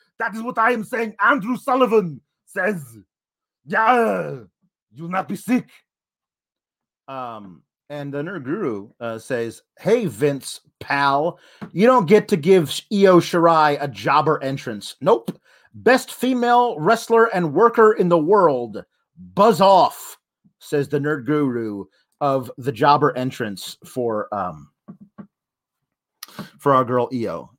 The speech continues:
Yeah. Um, yeah, it's not, it's not great. Um, we'll talk more about Toxic Attraction at the end of the show 'cause that's, they're, uh, they're everywhere.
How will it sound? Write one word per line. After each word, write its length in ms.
Yeah. 260
Um, 540
yeah, 240
it's 140
not, 200
it's 100
not 160
great. 220
Um, 640
we'll 120
talk 260
more 260
about 380
Toxic 400
Attraction 560
at 180
the 160
end 140
of 80
the 40
show 360
'cause 320
that's, 480
they're, 320
uh, 120
they're 220
everywhere. 680